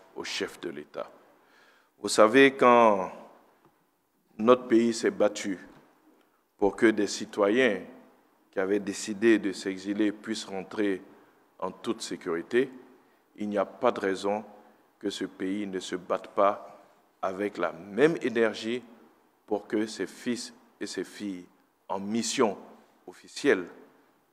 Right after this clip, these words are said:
ne regagnent donc leur pays. Nous pouvons les assurer que tout est mis en œuvre pour que nos soldats rejoignent leur famille,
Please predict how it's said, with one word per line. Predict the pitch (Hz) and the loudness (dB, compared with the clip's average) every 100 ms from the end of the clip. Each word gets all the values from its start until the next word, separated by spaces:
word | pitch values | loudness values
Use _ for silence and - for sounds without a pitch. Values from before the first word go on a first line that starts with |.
| _ | _
ne | 95 | -12
regagnent | 98 92 98 98 | -10 -4 -4 -4
donc | 92 90 - | -8 -10 -6
leur | 90 85 | -6 -6
pays. | 78 67 65 _ _ _ _ _ _ _ - | -10 -12 -14 _ _ _ _ _ _ _ -8
Nous | 110 | -8
pouvons | 110 107 120 120 123 - - - | -8 -2 2 2 2 -2 -16 -16
les | 104 101 | -8 -2
assurer | 110 110 120 95 82 - - _ _ _ _ | -2 -2 -2 -2 -4 -8 -20 _ _ _ _
que | 101 | -8
tout | 87 - 131 110 | -6 -6 -4 -2
est | 95 - - | -2 -4 -14
mis | 107 131 113 | -6 -4 -2
en | 98 95 104 | -4 -2 8
œuvre | 156 120 95 - - - _ _ _ _ - | 10 10 6 -10 -18 -20 _ _ _ _ -8
pour | 101 - - | -6 -6 -2
que | 110 107 110 110 - - - _ _ _ _ _ _ _ _ _ 104 | 2 4 2 0 -6 -20 -20 _ _ _ _ _ _ _ _ _ 0
nos | 127 | 2
soldats | 127 98 95 101 107 - - - _ _ _ _ _ | 2 -2 2 2 2 0 -16 -20 _ _ _ _ _
rejoignent | 104 98 107 107 107 - - - _ _ _ _ _ _ _ _ _ _ _ _ _ 101 | -4 0 2 2 0 -8 -20 -20 _ _ _ _ _ _ _ _ _ _ _ _ _ -6
leur | 107 107 | -4 -2
famille, | 92 92 98 101 | -2 -2 -4 -8